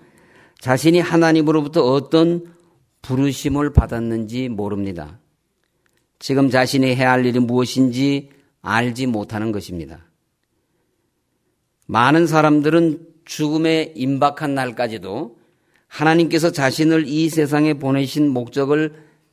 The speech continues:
깨닫지 못하고 이 세상을 떠납니다.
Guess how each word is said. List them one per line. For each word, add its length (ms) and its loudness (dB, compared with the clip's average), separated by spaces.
깨닫지 480 2
못하고 920 0
이 260 -4
세상을 640 -4
떠납니다. 680 -6